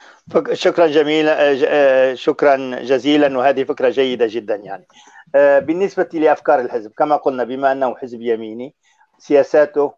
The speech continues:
وعقيدته تميل إلى اليمين. مثلا بالن-، بالنسبة للسياسة الخارجية،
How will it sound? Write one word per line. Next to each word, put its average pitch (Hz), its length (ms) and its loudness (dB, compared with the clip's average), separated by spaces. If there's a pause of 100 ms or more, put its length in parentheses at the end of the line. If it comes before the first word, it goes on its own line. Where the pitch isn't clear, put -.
(120)
وعقيدته 120 920 0
تميل 123 460 -2 (100)
إلى 120 140 -2
اليمين. 107 360 -10
مثلا 127 420 -2
بالن-، 123 360 0
بالنسبة 131 480 -6
للسياسة 120 600 -4
الخارجية، 101 600 -8